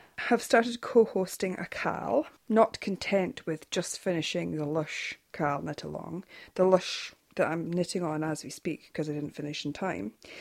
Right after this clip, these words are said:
We have decided to co-host a cal, but don't worry, you will have the yarn and you will have the patterns. You don't have to buy anything for this cal because it is a whip cal. It was Nick that came up with that,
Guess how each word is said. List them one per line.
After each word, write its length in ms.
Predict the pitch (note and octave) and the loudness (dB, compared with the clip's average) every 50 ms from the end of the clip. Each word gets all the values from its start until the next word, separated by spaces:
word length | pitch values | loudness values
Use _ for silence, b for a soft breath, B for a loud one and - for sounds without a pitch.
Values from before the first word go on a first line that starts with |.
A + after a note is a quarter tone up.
| B B B B _ _ | B B B B _ _
We 180 | A3+ G#3+ G#3 | 0 2 2
have 800 | G3 F#3+ G3+ G#3+ G#3 G#3 G#3 G#3 G3+ G3+ G3+ - - - - - - | 2 2 4 6 6 8 8 8 8 6 6 2 -6 -14 -16 -10 -6
decided 460 | - F#3+ - - B3 C4 C4 B3+ B3 | -4 4 6 8 8 8 6 4 2
to 340 | - - - - - - G3+ | 0 -4 -4 -4 -4 -4 -4
co-host 560 | - - - G3 F#3+ F3+ G3+ G3+ F#3 - - | -4 0 2 2 2 4 2 0 0 -2 -4
a 40 | - | -6
cal, 320 | - - F3+ D#3 D3+ D3+ E3+ | -4 0 0 0 0 0 -2
but 160 | - A3+ - | -4 -2 2
don't 180 | B3+ C4+ - | 2 2 4
worry, 320 | G#3+ G3+ G3 G3+ B3 D#4 - _ _ b b b b b b b b b b b b _ _ | 4 2 2 2 0 -2 -6 _ _ b b b b b b b b b b b b _ _
you 320 | - G3 G#3+ A3+ A3 A3 | 0 2 4 4 4 4
will 220 | G3+ G3+ A3 G#3+ G3 | 4 4 4 4 4
have 380 | - - - - D#4 - - - | 4 6 6 6 6 6 2 -6
the 100 | - F#3+ | -4 0
yarn 580 | E3+ D3+ C#3+ C#3+ C#3+ D3 D#3+ F#3 A3+ B3 - - | 0 2 2 2 2 2 0 0 -2 -4 -6 -2
and 300 | - G#3 G#3 G3+ G3 F#3 | 0 0 2 2 0 0
you 140 | F#3+ G3 G#3+ | 2 0 4
will 180 | G#3+ C#4 C#4+ C#4 | 4 4 4 4
have 240 | A#3+ A#3 G3+ - - | 2 0 -2 -4 -6
the 80 | - | -12
patterns. 640 | - - - D#3+ E3 - - F3+ E3+ F3+ G3 G#3+ - | -8 -6 -4 -4 -4 -2 -2 0 0 0 -2 -4 -4
You 80 | - F#3+ | -4 -6
don't 80 | A3+ - | -6 -6
have 100 | B3+ - | -2 -2
to 60 | - | -2
buy 300 | F#3+ - F#3+ F#3 F#3 F3+ | 2 2 2 4 4 2
anything 400 | - - F3 E3+ F3 - - E3 | 0 -2 -4 -6 -6 -6 -8 -10
for 160 | - - - | -10 -8 -6
this 380 | E3 E3 E3 - - - - - | -4 -4 -4 -2 -4 -6 -8 -8
cal 400 | - - - D#3+ D3 C3+ D3 F#3 | -6 -4 -2 0 0 0 0 0
because 720 | G3+ A3+ - - - - C4 C4+ C#4+ D4 D4+ - - - - B B B B B B B B B B - | 0 -2 -6 -4 0 0 2 2 2 2 0 -2 -4 -6 -6 B B B B B B B B B B -2
it 200 | F#3 - - - | -2 -2 0 0
is 180 | - G3 F#3+ - | 0 0 2 2
a 60 | G#3 | 2
whip 320 | G3 G#3 C#4 - - - - - _ _ | 4 4 4 2 0 -8 -20 -20 _ _
cal. 420 | - - D#3+ D3 B2+ A#2+ - - - - - _ - | -4 -2 -2 0 0 -2 -4 -6 -10 -16 -8 _ 4
It 120 | G#3+ G#3 | 4 4
was 160 | G3+ G3 G3 | 4 4 4
Nick 400 | G#3+ A#3 B3 C#4 - - - - - | 6 6 6 4 4 0 -8 -8 -8
that 100 | - - | -8 -8
came 240 | - - - F#3 F#3 | -6 -4 -2 -2 -2
up 220 | - - - - | -4 -6 -4 -2
with 180 | F#3+ F3 - - | -2 -2 -2 -2
that, 320 | F3 E3+ D#3 D#3+ D3 - | 0 0 0 0 -2 -6